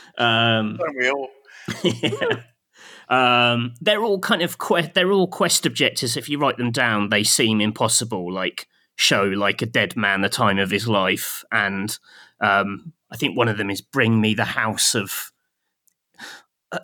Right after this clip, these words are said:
Speaker 1: it's got a weird, it's like the name of some weird sort of dwarven merchant. It's like Maximilian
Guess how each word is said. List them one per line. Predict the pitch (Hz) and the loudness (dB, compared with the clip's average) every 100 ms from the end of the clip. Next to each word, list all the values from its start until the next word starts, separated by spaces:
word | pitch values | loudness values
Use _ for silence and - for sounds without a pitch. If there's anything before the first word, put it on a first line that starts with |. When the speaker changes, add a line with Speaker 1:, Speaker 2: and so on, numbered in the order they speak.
| - | -2
Speaker 1:
it's | 156 | 0
got | - - | 2 0
a | |
weird, | 156 180 170 - | 2 0 0 0
it's | - | 0
like | - | 0
the | 139 | 0
name | 139 160 151 143 | 0 0 2 0
of | |
some | 117 - 120 123 | 0 0 0 -2
weird | 123 120 117 120 | 0 2 2 -2
sort | - 117 | -4 -4
of | 117 | -8
dwarven | 123 123 113 113 | -2 0 0 0
merchant. | 110 120 - - 95 - | 2 2 0 -2 -4 -4
It's | - | -2
like | 151 | -2
Maximilian | 113 127 - 135 113 127 113 113 | -2 -4 0 2 4 4 2 0